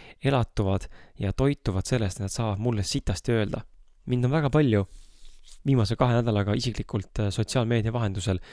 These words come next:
Twitteris, Youtube'is, eh, Instagramis, igal mujal, väga palju isiklikult solvatud ja, ja tähelepanu juhitud minu videole ja minu, eh, väljaütlemistele, minu tõekspidamistele ja väärtustele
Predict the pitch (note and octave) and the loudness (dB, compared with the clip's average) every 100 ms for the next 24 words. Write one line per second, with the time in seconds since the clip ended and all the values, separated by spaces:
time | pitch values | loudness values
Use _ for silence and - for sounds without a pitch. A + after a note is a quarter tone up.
0 | - - - D#3 - - A#2 G#2 B2 A2+ | -18 -18 -4 -4 0 0 0 2 0 0
1 | A2+ G#2+ G2+ G2+ G2 - G#2+ B2+ - A2 | 0 0 0 -2 -2 -2 -2 0 0 0
2 | G#2 G2+ A#2 G#2+ C3+ A#2 - - - - | 0 0 0 0 0 -2 -4 -14 -20 -8
3 | - D#3 B2+ B2+ B2+ B2+ - - - C#3 | -2 0 2 2 2 -2 -2 -6 0 2
4 | G#2+ - - - - _ B2 G#2 G2 - | 0 -4 -10 -10 -18 _ -4 -2 0 -2
5 | A2 B2+ G#2 G#2 A#2 A#2+ - A2+ G#2 A2 | 2 2 2 2 0 0 -2 -4 -2 0
6 | D#3 D3+ A2 G#2+ - - - G#2+ G#2+ G#2 | 0 2 0 -2 -8 -14 -4 -2 0 0
7 | G2+ G#2 G2+ C#3 B2+ C3+ A2 G2 - G#2+ | 0 -2 0 0 0 -2 -4 -6 -4 -4
8 | G2+ G2 A2 G#2 D3+ A#2+ - G#2 G2 - | -2 -2 -4 -2 -2 -2 -2 -2 -2 -2
9 | G2+ G2+ - - - B2+ C#3 - - G2+ | -2 -4 -10 -20 -10 -4 -2 -2 -2 -4
10 | G#2 G2+ | -2 -2